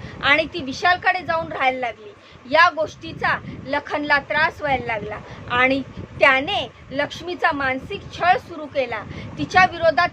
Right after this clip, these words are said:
तक्रारी दाखल केला. त्यात विशालचं सुद्धा नाव घेतलं, त्याच्या तक्रारी वाढत गेल्या.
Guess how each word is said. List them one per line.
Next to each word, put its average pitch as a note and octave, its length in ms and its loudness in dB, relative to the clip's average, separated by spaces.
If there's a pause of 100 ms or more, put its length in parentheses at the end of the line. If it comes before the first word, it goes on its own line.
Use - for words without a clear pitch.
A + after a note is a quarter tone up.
तक्रारी F4+ 420 0
दाखल D#4+ 380 -6
केला. B3+ 320 -6 (360)
त्यात A4+ 260 8
विशालचं G4+ 640 -2
सुद्धा F#4+ 300 -2
नाव E4+ 240 -4
घेतलं, C4 440 -10 (400)
त्याच्या D#4 380 -2
तक्रारी D#4+ 500 -4
वाढत C#4+ 420 0
गेल्या. C4+ 240 -2